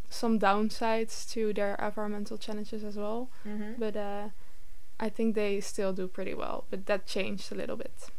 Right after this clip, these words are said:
Speaker 2: Yeah, I think, like, my roommate or the guy in my kitchen mentioned, like, they don't think they're doing great. Like, the Norwegians themselves, they really think they're <laughs> doing a shitty job.
Speaker 1: Mm-hmm.
Speaker 2: Um,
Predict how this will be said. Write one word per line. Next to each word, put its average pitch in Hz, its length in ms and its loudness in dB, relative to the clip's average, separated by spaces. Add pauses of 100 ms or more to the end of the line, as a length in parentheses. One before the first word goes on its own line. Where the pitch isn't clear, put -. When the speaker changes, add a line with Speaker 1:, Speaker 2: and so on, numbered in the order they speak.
(440)
Speaker 2:
Yeah, 214 220 6
I 208 120 6
think, 226 480 2
like, 196 380 0 (100)
my 185 560 0 (160)
roommate 202 600 2
or 190 120 0
the 185 380 -2
guy 196 180 4
in 202 120 4
my 196 80 4
kitchen 214 360 0
mentioned, 202 540 2
like, 170 380 2 (640)
they 233 600 8 (420)
don't 240 280 8
think 359 240 6
they're 302 200 8
doing 214 380 4
great. 185 300 6
Like, 175 160 4
the 190 60 2
Norwegians 190 520 4
themselves, 185 600 4
they 190 160 4
really 185 200 6
think 185 260 2
they're 208 140 8
<laughs> 226 120 6
doing 233 180 8
a 226 40 8
shitty 196 460 4
job. 175 440 10
Speaker 1:
Mm-hmm. 226 460 -2
Speaker 2:
Um, 214 260 10